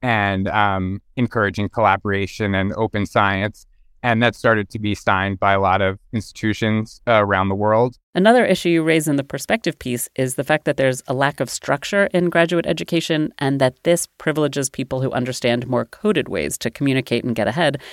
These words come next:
Speaker 2: Has anything worked to combat this?
Speaker 1: Yeah, so one example of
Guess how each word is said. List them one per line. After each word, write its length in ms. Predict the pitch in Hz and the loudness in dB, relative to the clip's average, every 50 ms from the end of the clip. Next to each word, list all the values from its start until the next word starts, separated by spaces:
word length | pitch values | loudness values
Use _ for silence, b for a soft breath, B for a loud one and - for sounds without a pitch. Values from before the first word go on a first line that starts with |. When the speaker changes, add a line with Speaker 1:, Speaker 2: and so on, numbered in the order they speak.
| B B B B B - | B B B B B -10
Speaker 2:
Has 180 | - 165 156 175 | -6 -2 2 4
anything 260 | 180 185 185 202 175 | 4 4 4 2 0
worked 280 | 151 147 151 151 - - | 0 -2 -4 -6 -4 -4
to 100 | - 135 | -4 -4
combat 380 | - - 131 131 120 107 104 - | -2 -2 0 0 2 0 0 0
this? 340 | - - - - - - - | -2 -2 -2 -2 -6 -8 -4
Speaker 1:
Yeah, 240 | 165 156 147 131 123 | -2 0 2 2 0
so 260 | - - 147 135 131 | 0 0 0 0 0
one 540 | 131 127 143 151 156 160 160 165 165 165 - - | 0 0 0 0 2 2 0 0 -2 -4 -4 -4
example 840 | 147 135 131 123 120 113 117 120 - _ 135 127 123 127 127 - - | -6 -4 -2 0 0 0 0 -2 -2 _ 0 2 2 2 0 0 0
of 380 | 123 117 113 113 110 107 101 | 0 2 2 2 0 -2 -4